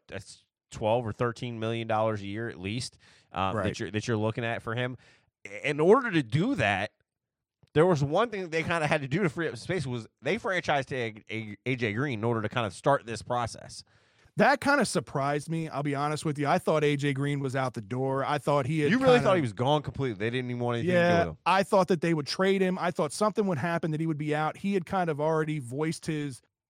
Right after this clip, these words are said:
Speaker 2: outward displeasure in being there, and that he wanted to compete. He wanted to go somewhere where he had a shot at winning. Uh, but look, it's a business, right? And the Bengals feel like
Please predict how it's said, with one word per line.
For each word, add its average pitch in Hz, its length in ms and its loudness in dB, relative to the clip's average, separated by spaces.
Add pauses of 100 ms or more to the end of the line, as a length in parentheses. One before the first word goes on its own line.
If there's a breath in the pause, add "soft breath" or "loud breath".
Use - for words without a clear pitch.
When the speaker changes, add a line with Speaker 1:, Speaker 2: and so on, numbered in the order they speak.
(220)
Speaker 2:
outward 151 720 -4
displeasure 151 680 -2
in 131 140 -2
being 151 300 0
there, 151 240 2
and 135 100 -2
that 127 80 -6
he 180 140 -2
wanted 156 280 0
to 135 80 -6
compete. 143 480 -6
He 160 100 -4
wanted 143 260 -2
to 127 60 -6
go 147 240 2
somewhere 139 420 0
where 131 120 -2
he 131 80 -2
had 127 120 -4
a 117 40 -4
shot 139 320 0
at - 80 -8
winning. 139 420 -2 (680 soft breath)
Uh, 143 260 2
but 123 200 -2
look, 170 220 2 (680)
it's 156 160 0
a 170 40 4
business, 147 480 2
right? 147 360 0
And 139 500 -4 (120)
the 131 80 -6
Bengals 165 440 2
feel 160 240 4
like 151 340 4